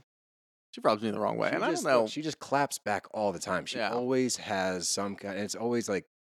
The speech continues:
Speaker 2: super condescending.
Speaker 1: Mm-hmm.
Speaker 2: Like, if she feels slighted or stupid or she feels like she's not being heard, instead of, like, voicing it correctly, she will put you down immediately.
Speaker 1: Yeah.
Speaker 2: Like, she just shits on you and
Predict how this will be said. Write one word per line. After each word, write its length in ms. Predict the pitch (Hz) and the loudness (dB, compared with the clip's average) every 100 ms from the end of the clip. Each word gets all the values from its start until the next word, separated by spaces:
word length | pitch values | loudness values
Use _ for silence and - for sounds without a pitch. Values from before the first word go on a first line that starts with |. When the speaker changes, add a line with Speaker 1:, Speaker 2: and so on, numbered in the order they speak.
| _ _ _ | _ _ _
Speaker 2:
super 500 | - - 120 - 107 | -2 0 -2 -2 -4
condescending. 800 | - 92 92 151 - 82 80 120 | -4 -6 -4 -2 -2 -2 -6 -12
Speaker 1:
Mm-hmm. 180 | 123 107 | -10 -8
Speaker 2:
Like, 120 | 101 | -8
if 80 | 92 | -8
she 240 | - 131 | -4 -4
feels 320 | 139 143 131 - | -2 0 0 0
slighted 560 | - 90 98 104 104 - | -2 0 0 2 0 -2
or 460 | - 82 76 73 - _ _ | -4 -4 -2 -4 -8 _ _
stupid 640 | - - 127 98 85 73 78 | -6 -2 -2 -2 -4 -4 -6
or 440 | 90 85 82 80 - _ _ | -6 -2 0 0 -4 _ _
she 160 | - 104 | -10 -8
feels 300 | 82 104 87 | -2 -2 0
like 180 | 90 82 | -2 -2
she's 180 | - 95 | -6 -4
not 200 | 92 - | -4 -4
being 220 | 90 80 | -6 -6
heard, 480 | 73 - 113 95 87 | -10 -4 0 2 0
instead 400 | 87 90 - 143 | -2 -2 -2 -4
of, 120 | 120 | -2
like, 320 | 113 92 - - _ | 0 0 -2 -14 _
voicing 440 | - 82 98 - 101 | -10 -4 -2 -2 -4
it 120 | - | -6
correctly, 420 | - 90 - 113 | -2 -2 0 -2
she 220 | - - | -2 -2
will 120 | 117 | -2
put 220 | 90 104 90 | -2 -6 -8
you 80 | |
down 300 | 85 85 69 - | -4 -2 -4 -8
immediately. 560 | 87 87 101 90 82 - | -10 -4 -2 -2 -4 -6
Speaker 1:
Yeah. 60 | 110 | -6
Speaker 2:
Like, 80 | 107 | -6
she 120 | 104 | -6
just 180 | 98 - | -4 -2
shits 440 | - 131 120 - | 0 0 0 -2
on 160 | 87 87 | -4 0
you 360 | 101 113 113 - _ _ | 2 4 4 0 _ _
and 160 | 82 | -10